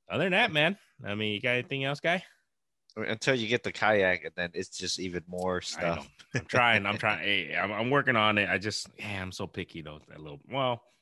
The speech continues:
Speaker 1: so picky and just indecisive. Well, plus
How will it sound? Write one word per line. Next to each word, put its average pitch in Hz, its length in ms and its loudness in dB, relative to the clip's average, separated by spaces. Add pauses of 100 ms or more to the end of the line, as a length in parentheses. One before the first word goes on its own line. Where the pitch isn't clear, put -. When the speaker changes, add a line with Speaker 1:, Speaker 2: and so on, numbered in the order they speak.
Speaker 1:
so 143 140 0
picky 131 380 2
and 98 100 0
just 101 220 -4
indecisive. 90 1200 -8
Well, 151 240 6 (400)
plus 190 340 4